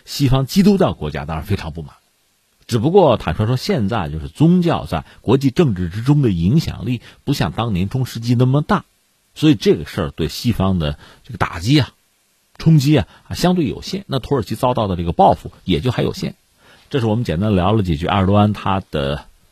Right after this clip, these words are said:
成长啊、崛起啊，包括他做总统之后的一系列的行为啊，扫描一下，确实做了不少事儿啊，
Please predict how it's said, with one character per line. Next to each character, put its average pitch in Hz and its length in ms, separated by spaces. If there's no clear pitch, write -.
成 117 180
长 87 200
啊、 104 120
崛 107 220
起 - 300
啊， 78 160
包 107 100
括 92 100
他 98 120
做 104 100
总 110 200
统 85 180
之 - 120
后 110 200
的 87 100
一 95 140
系 120 200
列 92 200
的 80 80
行 131 320
为 98 160
啊， - 260
扫 - 160
描 71 220
一 - 20
下， - 140
确 196 180
实 190 80
做 196 140
了 151 80
不 160 140
少 - 180
事 - 160
儿 175 140
啊， 147 140